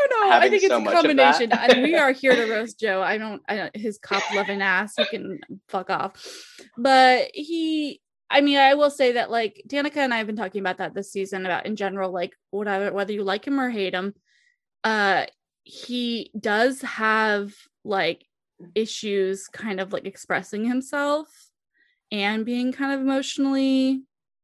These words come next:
Speaker 1: present. I wouldn't say he's, like, completely closed off, obviously, but he, like, yeah, so he's just like, "It's okay." It's, she's just like,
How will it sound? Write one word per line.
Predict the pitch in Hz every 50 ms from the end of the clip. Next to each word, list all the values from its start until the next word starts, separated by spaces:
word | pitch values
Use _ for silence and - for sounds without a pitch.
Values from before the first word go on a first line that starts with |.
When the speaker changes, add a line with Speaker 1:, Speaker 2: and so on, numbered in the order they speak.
| _ _ _ _ _ _ _ _ _ _ _ _ _
Speaker 1:
present. | - - 277 262 262 262 262 277 277 277 277 277
I | 262 220
wouldn't | 240 247 240 240
say | - 214
he's, | 208 196 196
like, | 180 180 180
completely | 220 214 202 214 214 170 135 180
closed | 180 - - 165 113 - - - _
off, | 196 196 190 180 170 165 196 - - _
obviously, | - 180 - 196 190 196 - - 208 185 185 190
but | - 190 190
he, | 196 208 202 190 208 208 - - -
like, | 190 185 180 -
yeah, | - 175 170 147 185
so | - - 202
he's | 202 202 -
just | - 208 -
like, | - 202 - -
"It's | - - 226
okay." | 208 - - 214 202 196
It's, | 196 - _ 240 254 285
she's | 359 392 392
just | 480 466 - 494 480
like, | 403 - _